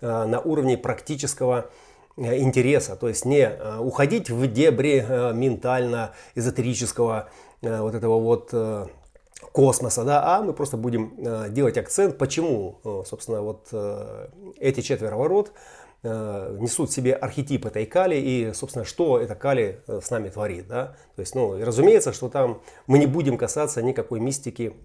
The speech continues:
э, с которой, собственно, связан ее, э, изначальный архетип.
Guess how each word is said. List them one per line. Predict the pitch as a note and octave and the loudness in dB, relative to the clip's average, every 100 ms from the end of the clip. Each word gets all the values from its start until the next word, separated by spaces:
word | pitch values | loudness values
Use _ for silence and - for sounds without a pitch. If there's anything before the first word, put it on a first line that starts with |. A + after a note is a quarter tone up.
| - - | -18 -10
э, | G2+ G2 G2+ | -8 -8 -10
с | - - | -12 -12
которой, | G2 B2+ G#2+ | -6 -4 -4
собственно, | A2+ - G#2 G2+ G2 - - - - - - | -6 -10 -10 -10 -12 -20 -20 -20 -20 -20 -4
связан | - A2+ A#2 A2 G#2+ F#2+ | -2 0 0 0 -4 -4
ее, | G#2+ A2 A2 A2+ G#2 - - _ - | -4 -2 0 0 0 -4 -20 _ -14
э, | A#2+ | -12
изначальный | - A2+ G#2+ - A#2+ G#2 F#2+ | -10 -8 -6 -2 -2 -2 -6
архетип. | G2 - - | -8 -12 -16